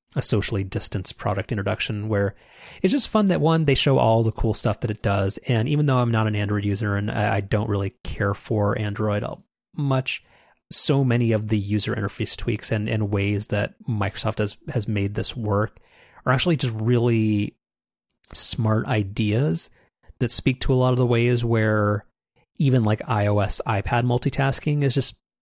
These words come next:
fundamentally bad, where even though Apple keeps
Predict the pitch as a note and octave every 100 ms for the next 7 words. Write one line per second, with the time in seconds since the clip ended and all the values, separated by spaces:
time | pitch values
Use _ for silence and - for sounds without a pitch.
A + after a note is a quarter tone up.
0 | _ G3 - - B2+ A#2 A#2 C3+ A#2 G#2+
1 | G#2+ A#2+ A#2+ A#2 A2+ A2 G#2 G#2+ G#2 G#2
2 | G#2 G#2+ G2+ F#2+ G#2+ G2 G2 - _ _
3 | _ _ _ _ _ - - G2+ -